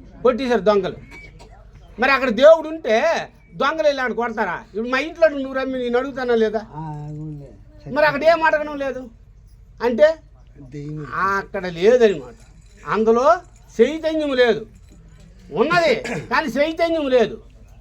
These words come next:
Speaker 1: నోట్ మాట్లాడే మాట లేదు. అందుకుంటే కఠిన శిలల గుణములు చెడునా? అది మాట్లాడుతుందా? గుడి దేహం ఆత్మ దేవుడు, ఈ దేహమే గుడి, ఇందులో ఉండేటటువంటి ఆత్మే దేవుడు.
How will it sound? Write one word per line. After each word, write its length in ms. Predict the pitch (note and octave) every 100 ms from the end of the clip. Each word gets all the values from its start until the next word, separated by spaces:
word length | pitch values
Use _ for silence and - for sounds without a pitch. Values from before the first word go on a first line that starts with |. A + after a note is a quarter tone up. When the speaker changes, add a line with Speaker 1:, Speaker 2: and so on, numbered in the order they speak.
| -
Speaker 1:
నోట్ 320 | D#3+ G3 D#4 C4
మాట్లాడే 580 | G#3 B3 B3+ D4 D4 C#4
మాట 320 | A#3 B3+ D4
లేదు. 280 | B3 A3 E3
అందుకుంటే 400 | F#3 C4 D4+ C#4
కఠిన 420 | A3+ A3+ A3+ D#4+
శిలల 320 | D4 D#4 C#4
గుణములు 360 | A3+ B3+ D4+ C#4+
చెడునా? 640 | A3 B3+ C#4 G3 A#3+ F3 - - - - -
అది 100 | G3+
మాట్లాడుతుందా? 880 | F#3+ B3+ C4 C4 G#3+ F3+ E3+ D#3+ A2+ - - - - - - -
గుడి 200 | D3 D4
దేహం 440 | E4+ E4 E4+ D#4 D4+
ఆత్మ 320 | D4 D4+ D4
దేవుడు, 600 | C4 B3+ A#3 G#3+ F3+ - - _ _ - - F3
ఈ 100 | G3+
దేహమే 540 | G3 C#4 C#4 D4 D4
గుడి, 540 | A#3 A#3+ A#3 F#3+ C3+ -
ఇందులో 320 | F3 A#3+ D4
ఉండేటటువంటి 760 | D4 A#3 B3+ B3+ A#3 A3+ A3 F#3
ఆత్మే 560 | E3+ A#3 A3+ C4 E4 F#4+ - - - - - - - - -
దేవుడు. 500 | C3+ F3 A3 F#3+ A3+